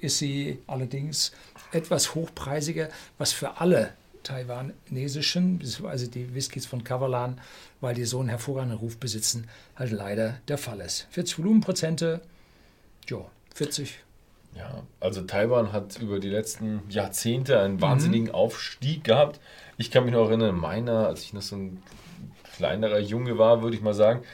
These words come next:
Speaker 2: kannte ich auch so, ah, Made in Taiwan, das billige Plastikspielzeug, aber jetzt sind sie hochpreisiger Whisky,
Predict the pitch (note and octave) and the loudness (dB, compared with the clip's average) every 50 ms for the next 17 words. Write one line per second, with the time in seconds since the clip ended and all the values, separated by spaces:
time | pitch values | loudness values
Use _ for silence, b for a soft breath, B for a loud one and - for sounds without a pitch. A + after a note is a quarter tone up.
0 | B B B B B - G#2 F#2+ G2 D2+ - G#2+ - - F#2 B1+ E2+ G2+ G2+ F#2+ | B B B B B -4 -4 -2 0 0 0 0 2 2 0 2 2 2 0 0
1 | G2 G#2 G#2+ G2+ G2 F#2+ F#2 G2 G#2+ A#2+ A#2 A2+ G#2+ G2 F2+ - - _ b b | 0 -2 -2 -2 -4 -4 0 4 4 6 6 6 4 2 -2 -8 -12 _ b b
2 | b b b b - A#2 A#2+ A#2 A#2+ A#2 G#2+ A2 - - - G#2 G#2 - - - | b b b b 0 2 2 2 2 2 0 -2 -2 0 0 0 0 -2 -4 -8
3 | C3 B2 - - - C3+ C#3+ D3 C#3+ - B2+ G2+ F#2+ F#2+ F#2 F#2 F#2+ G2+ G2 - | -6 -6 -6 -4 -2 -2 -2 -2 0 -2 0 2 2 2 2 4 2 0 0 -2
4 | A#2 A#2 G#2+ F#2+ G#2 G2+ F#2+ F#2 B B B B B B B B - - C3 B2+ | -2 -2 -2 -2 -2 -2 -2 -2 B B B B B B B B -4 -2 0 0
5 | - - - - - - G2+ G#2 A#2 B2 A2 A2+ A#2 A2 A2 G2+ F#2+ A2 A#2 A#2 | 0 -2 -6 -6 -2 4 6 6 6 6 4 -2 0 2 2 2 2 2 -2 -4
6 | - - - A#2+ B2 B2 A#2+ A2+ | -4 -6 -6 -6 -2 0 0 0